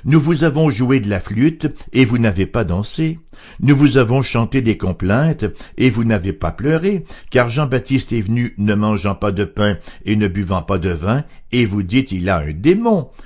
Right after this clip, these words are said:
Le Fils de l'homme est venu mangeant et buvant, et vous dites : C'est un mangeur et un buveur, un ami des publicains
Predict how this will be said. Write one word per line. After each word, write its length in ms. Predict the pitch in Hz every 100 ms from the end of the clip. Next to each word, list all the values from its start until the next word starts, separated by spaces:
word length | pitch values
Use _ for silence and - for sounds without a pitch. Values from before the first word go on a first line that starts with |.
| -
Le 160 | 95 104
Fils 220 | 131 120
de 100 | 110
l'homme 220 | 117 123
est 100 | 107
venu 280 | 92 120 127
mangeant 720 | 104 110 139 160 127 101 135 -
et 120 | 196
buvant, 480 | 165 92 78 110 156 - -
et 140 | - 117
vous 180 | 95
dites : 300 | 90 85 123
C'est 160 | 107 92
un 80 | 90
mangeur 640 | 87 85 78 92 104 113 - 104
et 180 | 104 101
un 120 | 92
buveur, 520 | 76 82 76 80 95 - - -
un 220 | 98 98
ami 260 | 95 95
des 160 | 113 87
publicains 580 | 78 78 71 67 92